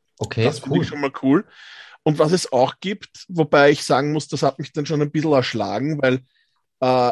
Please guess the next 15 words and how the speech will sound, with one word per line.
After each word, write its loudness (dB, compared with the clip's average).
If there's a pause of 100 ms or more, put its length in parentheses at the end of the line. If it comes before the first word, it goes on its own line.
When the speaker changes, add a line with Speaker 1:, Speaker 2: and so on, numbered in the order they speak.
Speaker 2:
es -8
gibt -8
so 2
viel 0
andere 2
Aufgaben 0
noch, -4
nicht -8
wirklich -6
Nebenquests, 2
aber 0
es -6
gibt -8
sogenannte 0
Reliktruinen. -2